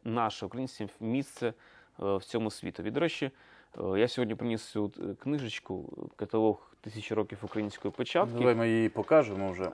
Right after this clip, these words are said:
Speaker 1: Е, і я не дарма тут говорю про Конституцію Пилипа Орлика, про цей каталог.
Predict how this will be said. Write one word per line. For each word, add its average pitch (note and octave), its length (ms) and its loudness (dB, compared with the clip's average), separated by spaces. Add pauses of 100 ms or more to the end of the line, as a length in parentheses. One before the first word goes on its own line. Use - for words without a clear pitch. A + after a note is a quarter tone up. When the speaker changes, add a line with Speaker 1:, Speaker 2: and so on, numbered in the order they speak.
Speaker 1:
Е, G2 280 2
і A#2+ 120 2
я E3+ 220 10 (380)
не C#3 120 4
дарма D3 300 4
тут C3 180 0
говорю C3+ 260 2
про B2+ 160 -2
Конституцію B2 500 -6
Пилипа B2+ 280 2
Орлика, D3+ 300 2
про A#2+ 200 -4
цей D#3 220 0
каталог. B2+ 440 0